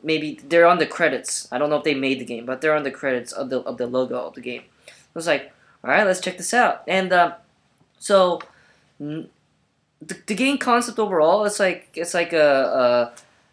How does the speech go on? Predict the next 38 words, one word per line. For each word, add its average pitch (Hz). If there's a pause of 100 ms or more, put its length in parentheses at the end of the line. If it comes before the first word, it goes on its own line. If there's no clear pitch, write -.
(120)
you 165
know, 139
if 139
you 160
played 190
Infinity 156
Blade 139
or 123
any 127
game 120
like 131
it, 127
you 131
know, 120
pl-, -
if -
you 131
played, 127 (220)
what 147
is 131
it, - (640)
Gore 196
or 127
some 175
kind 180
of 131 (340)
Blade, 180
but 165
th-, 185
there's 208 (100)
a 156
lot 175
of 196
these 160
kind 151
of 131
games 123 (540)
on 127